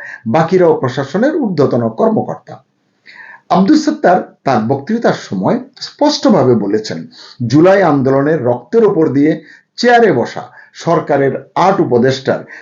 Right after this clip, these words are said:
সীমাহীন দুর্নীতির প্রমাণ তার নিজের কাছে রয়েছে। তিনি বলেন, এই উপদেষ্টাদের সঙ্গে যোগাযোগ ছাড়া গুরুত্বপূর্ণ পদে নিয়োগ হয় না,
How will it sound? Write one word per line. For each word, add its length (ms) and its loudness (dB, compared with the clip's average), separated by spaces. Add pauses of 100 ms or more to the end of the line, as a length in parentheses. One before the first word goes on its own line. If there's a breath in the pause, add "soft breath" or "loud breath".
সীমাহীন 640 2
দুর্নীতির 520 2
প্রমাণ 400 0 (340 loud breath)
তার 460 0
নিজের 400 2
কাছে 320 -6
রয়েছে। 480 -10 (420)
তিনি 180 4
বলেন, 420 2 (300 loud breath)
এই 140 4
উপদেষ্টাদের 640 0
সঙ্গে 340 -2
যোগাযোগ 600 2
ছাড়া 240 -10 (320 soft breath)
গুরুত্বপূর্ণ 760 -2
পদে 260 4
নিয়োগ 380 2
হয় 160 2
না, 240 0